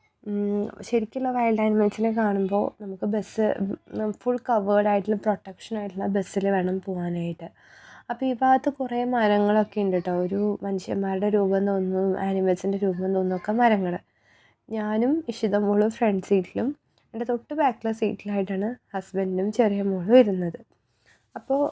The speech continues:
നിറച്ച്, ബസ്സിൽ നിറച്ച ആളാവുമ്പോഴാണ് അവർ ഈ ബസ് എടുക്കുകയുള്ളൂ. ഇതിന് വേറെ ടിക്കറ്റ് എടുക്കണം, വേറെ, ആ, ഇതുണ്ട്. പക്ഷേ ബസ്സുകൾ, ഒരുപാട് ബസ്സുകളുണ്ട്. ഇങ്ങനെ, ഇങ്ങനെ, എന്താ പറയുക, ഒന്ന് പോകുമ്പോൾ ഒന്ന് എന്നുള്ള രീതിയിൽ പെട്ടെന്ന് പെട്ടെന്ന് ഫില്ലായിട്ട് വരുന്നുണ്ട്.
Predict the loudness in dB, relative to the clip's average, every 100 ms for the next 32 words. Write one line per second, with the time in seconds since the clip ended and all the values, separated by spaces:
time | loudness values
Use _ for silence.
0 | -4 -6 -2 -2 -4 2 2 4 2 2
1 | 4 6 6 6 4 2 0 4 6 6
2 | 6 4 2 2 2 2 0 -2 0 2
3 | 2 2 2 2 2 -2 -2 0 -2 0
4 | 0 -2 0 0 -4 -8 -8 -6 -6 -4
5 | -6 -6 -14 -20 _ _ -6 -4 0 2
6 | 2 2 2 2 2 2 2 4 4 2
7 | 0 0 2 -2 0 0 6 8 8 6
8 | 2 2 6 6 6 4 2 2 0 -2
9 | -4 -12 -20 -20 -20 _ _ -8 -4 0
10 | 0 0 0 2 2 2 0 -2 -4 _
11 | -20 -20 -6 0 2 6 8 8 10 8
12 | 8 2 4 4 6 6 6 6 6 4
13 | 0 2 2 4 2 0 4 6 8 8
14 | 6 8 8 8 4 2